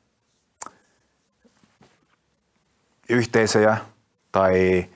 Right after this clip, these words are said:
sivilisaatioita, heimoja, niinku, äm, mä en nyt ihan varma, missä kohtaa on katkennut, mut, mut, tai osaa oikeastaan heittää edes vuosilukui.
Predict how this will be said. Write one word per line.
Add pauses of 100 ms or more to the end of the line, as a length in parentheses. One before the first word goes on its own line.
(320)
sivilisaatioita,
heimoja, (420)
niinku, (580)
äm, (1080)
mä
en
nyt
ihan
varma,
missä
kohtaa
on
katkennut,
mut,
mut, (760)
tai
osaa
oikeastaan
heittää
edes
vuosilukui.